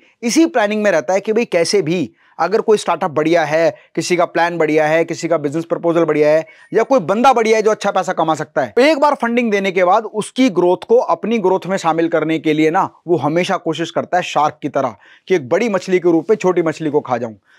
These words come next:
ताकि जैसे ही वो मछली प्रॉफिट देना शुरू करे ना तो उसका मैक्सिमम पार्ट मेरे पास हो। तो एक बात ध्यान रखिएगा, जब भी आप मनी रेज करने जाएं तो तीन बातों को याद रखना बहुत जरूरी है। नंबर वन,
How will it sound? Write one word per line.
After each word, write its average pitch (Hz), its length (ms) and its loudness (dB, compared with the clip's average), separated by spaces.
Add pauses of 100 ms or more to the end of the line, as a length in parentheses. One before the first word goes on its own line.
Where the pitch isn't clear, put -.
(140)
ताकि 175 260 0
जैसे 175 320 0
ही 240 60 0
वो 220 100 4
मछली 185 400 -2 (440)
प्रॉफिट 202 300 0
देना 185 240 0
शुरू 170 220 0
करे 143 220 0
ना 170 140 0 (240)
तो 170 60 -2
उसका 170 220 -2
मैक्सिमम 156 460 -4
पार्ट 147 240 0
मेरे 135 200 -2
पास 110 280 -14
हो। 117 100 -20 (400)
तो 202 60 4
एक 196 120 2
बात 196 180 2
ध्यान 196 180 0
रखिएगा, 190 320 0
जब 165 260 -2
भी 196 100 0
आप 185 160 0
मनी 180 180 -4
रेज 170 200 2
करने 165 280 -2
जाएं 165 180 -2
तो 180 140 -6
तीन 196 300 -4
बातों 165 260 -2
को 175 120 -4
याद 147 280 0
रखना 151 240 -2
बहुत 127 240 -2
जरूरी 147 180 0
है। 170 80 0
नंबर 151 260 -2
वन, 139 280 0